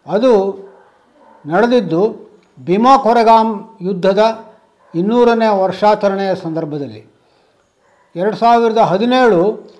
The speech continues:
ಭೀಮಾ ಕೊರೆಗಾಂ ಯುದ್ಧದ ಇನ್ನೂರನೇ ವರ್ಷ.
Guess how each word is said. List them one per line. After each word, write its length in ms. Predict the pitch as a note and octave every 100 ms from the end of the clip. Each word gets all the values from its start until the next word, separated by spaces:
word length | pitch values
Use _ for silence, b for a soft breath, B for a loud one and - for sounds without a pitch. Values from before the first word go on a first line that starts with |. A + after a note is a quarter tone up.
| B _
ಭೀಮಾ 340 | C#3 F3 A3 A#3
ಕೊರೆಗಾಂ 640 | G#3+ A3 G#3+ G#3+ G3+ F#3
ಯುದ್ಧದ 260 | F3+ G3 G3
ಇನ್ನೂರನೇ 720 | G#3 F3 F#3 G#3 G#3 G3 F#3+
ವರ್ಷ. 340 | F3+ E3 -